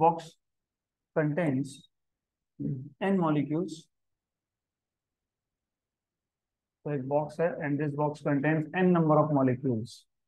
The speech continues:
तो एन वन equal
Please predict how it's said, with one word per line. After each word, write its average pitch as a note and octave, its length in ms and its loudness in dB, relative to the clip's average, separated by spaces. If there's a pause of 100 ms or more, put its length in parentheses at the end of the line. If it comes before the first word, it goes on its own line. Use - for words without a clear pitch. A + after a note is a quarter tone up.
(1200)
तो D3 100 8 (1080)
एन D#3+ 140 6
वन E3+ 220 6
equal D3+ 320 4